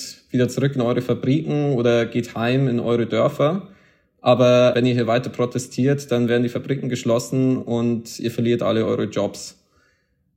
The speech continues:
Dieser autoritäre Regierungsstil, der ist natürlich auch international in der Kritik.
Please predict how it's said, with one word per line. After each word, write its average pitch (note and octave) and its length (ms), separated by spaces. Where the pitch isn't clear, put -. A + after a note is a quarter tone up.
Dieser C3 340
autoritäre C3 720
Regierungsstil, D3+ 920
der B2 160
ist C3+ 260
natürlich B2+ 400
auch - 160
international A#2 1040
in C3+ 80
der C3 140
Kritik. - 640